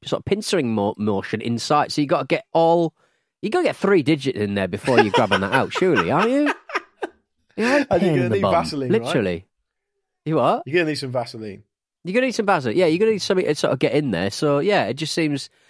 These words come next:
Speaker 1: seems like a lot of faff. Just put it in your, put it under your tongue or something.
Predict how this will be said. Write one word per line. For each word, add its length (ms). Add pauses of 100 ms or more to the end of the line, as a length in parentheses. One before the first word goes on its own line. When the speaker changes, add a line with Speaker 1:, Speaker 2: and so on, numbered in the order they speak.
(200)
Speaker 1:
seems 220
like 120
a 60
lot 140
of 140
faff. 440
Just 180
put 140
it 60
in 100
your, 100 (160)
put 100
it 60
under 160
your 100
tongue 240
or 60
something. 320